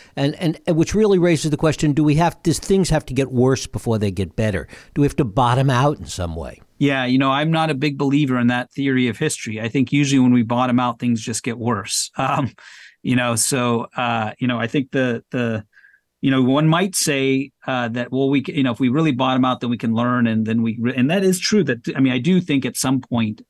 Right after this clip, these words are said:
Speaker 2: uh, democracies often going, after going through a catastrophe, learn and realize that there's a lot at stake. And I think that's, this helps explain, for instance, the robustness of German, relative robustness of German democracy today, having gone through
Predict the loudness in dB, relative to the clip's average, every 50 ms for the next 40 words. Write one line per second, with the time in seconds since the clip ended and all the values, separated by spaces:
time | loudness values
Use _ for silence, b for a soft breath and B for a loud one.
0 | _ -6 -4 -4 -2 -2 -4 -6 -8 -12 _ _ _ _ -2 2 2 4 2 2
1 | 0 -2 -4 -2 -2 -2 0 0 0 -2 -2 -2 -2 0 0 2 2 2 2 0
2 | -2 -4 -4 -4 -4 -2 -4 -4 -2 0 2 0 0 0 -2 -4 -4 -4 -8 -8
3 | -6 -4 -4 -4 -6 -6 -8 -6 -4 -4 -2 0 0 0 2 2 2 0 -2 -4
4 | -8 b b b b b b b b _ _ _ -4 -2 0 0 2 0 2 2
5 | 2 2 2 2 0 0 -2 -4 -4 -6 -8 -6 -4 -4 -2 -2 -2 -2 -2 -4
6 | -4 -4 -2 -2 0 -2 -2 0 -2 -2 -2 -2 -2 -2 -4 -2 -2 -2 -2 -2
7 | -2 -4 -4 -4 -6 -4 -4 -6 -6 -4 -2 0 2 2 2 0 0 -2 -2 0
8 | -2 -4 -2 -2 -4 -2 -2 -2 -2 -4 -2 -2 -2 -2 -2 -4 -6 -6 -4 -2
9 | 0 2 2 2 2 2 2 2 0 0 0 -2 -4 -2 -2 -2 -2 -2 -4 -2
10 | -2 -4 -4 -4 -6 -4 -2 0 2 2 2 2 0 0 -2 -4 -6 -8 -14 -14
11 | -12 -8 -4 -2 -2 -2 -2 0 0 0 2 2 2 2 0 2 2 2 2 2
12 | 2